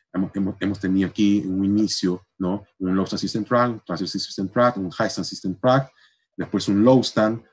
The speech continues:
transgressive, high stand, low stand, transgressive, high stand. Entonces, ese es, eh, prácticamente el sentido que se le da a la estratigrafía secuencial cuando uno analiza, eh, una cuenca, ¿no?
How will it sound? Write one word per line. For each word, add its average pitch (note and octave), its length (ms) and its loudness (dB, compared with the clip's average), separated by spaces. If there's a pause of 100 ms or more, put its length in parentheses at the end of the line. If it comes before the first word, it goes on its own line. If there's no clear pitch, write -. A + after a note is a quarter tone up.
(140)
transgressive, G2+ 580 -2 (280)
high B2 200 2
stand, F#2 380 -4
low A2 260 2
stand, G2 260 -4
transgressive, F#2+ 440 -6 (160)
high G2+ 160 -2
stand. D#2+ 300 -8
Entonces, G2+ 420 -4 (920)
ese D3 220 2
es, C#3 180 -2
eh, G2 480 0
prácticamente G#2+ 380 -2
el A#2 80 2
sentido F#2+ 580 4
que - 120 -4
se - 120 -4
le F2+ 120 0
da A2+ 280 4 (380)
a G2+ 100 0
la F#2 80 2
estratigrafía F2+ 520 -6
secuencial G2+ 600 -2
cuando F2+ 220 -4
uno G2+ 240 -2
analiza, F#2 720 -4 (760)
eh, E2 340 -4
una F#2+ 200 -2
cuenca, D#2+ 280 -2
¿no? F#2 200 -8